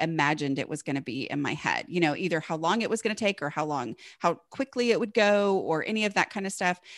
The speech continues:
And so going ahead and doing things gave me such a better understanding of how it worked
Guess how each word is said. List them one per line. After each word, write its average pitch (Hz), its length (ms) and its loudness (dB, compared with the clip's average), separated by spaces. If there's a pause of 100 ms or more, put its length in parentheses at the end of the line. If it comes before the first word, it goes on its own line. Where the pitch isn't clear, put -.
(200)
And 214 140 0
so 208 160 2
going 233 400 4
ahead 262 280 4
and 196 140 2
doing 190 300 0
things 175 300 0
gave 185 200 2
me 190 120 0
such - 280 -2
a 196 60 0
better 175 640 2
understanding 170 720 0
of 156 80 0
how 160 400 -2
it - 180 -6
worked 170 500 -4